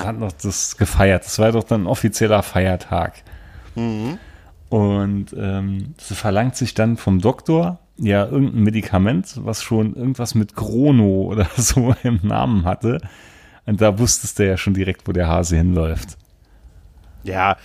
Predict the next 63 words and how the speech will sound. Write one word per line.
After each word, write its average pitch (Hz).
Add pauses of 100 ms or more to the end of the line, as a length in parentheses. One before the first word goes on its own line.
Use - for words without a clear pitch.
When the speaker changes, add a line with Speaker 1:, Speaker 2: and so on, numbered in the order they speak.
(460)
Speaker 2:
es 120
gibt 139
da 135
noch 123
ein 127
bisschen 127
was 117
von 117
den 98
Klingonen, 131
was 135
man 131
brauchen 131
würde. 139
Speaker 1:
Ja, 107
Speaker 2:
Ich 104
glaube 110
einfach, 98
einfach 104
Speaker 1:
ein, 110
Speaker 2:
nur, 110
weil 104
Speaker 1:
ein 110
Speaker 2:
wir 120
wissen 143
ja, 190
Speaker 1:
klingonischer 160
Speaker 2:
wir 113
Speaker 1:
Wissenschaftler. 110 (240)
Speaker 2:
Das -
muss, 107
da 98
muss 107
sie 113
auch, 110
Speaker 1:
Das -
Speaker 2:
da 110
Speaker 1:
passt, -
Speaker 2:
braucht -
sie 147
Speaker 1:
passt 131
Speaker 2:
das. 135
Speaker 1:
wie 98
die 95
Faust 95
aufs 98
Auge, 110
ne? 117 (140)
Speaker 2:
Nee, 139
ich, 110
ich, -
nee, 127
pass 127
auf, 139
das 117
passt -
sogar, 95
weil 104
wir 110
wissen 131
ja 117
seit, 110
ähm, 101